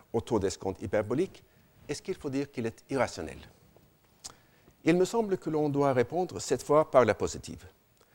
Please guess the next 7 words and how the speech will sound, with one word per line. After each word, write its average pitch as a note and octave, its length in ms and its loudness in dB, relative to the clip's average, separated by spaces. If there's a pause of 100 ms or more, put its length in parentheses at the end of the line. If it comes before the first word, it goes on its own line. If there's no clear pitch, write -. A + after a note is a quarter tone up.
(220)
C'est - 220 -4
que - 100 -4
le C#3+ 80 6
projet E3+ 400 2
de C#3 80 4
l'agent G#2+ 480 2
hyperbolique G#2+ 720 -2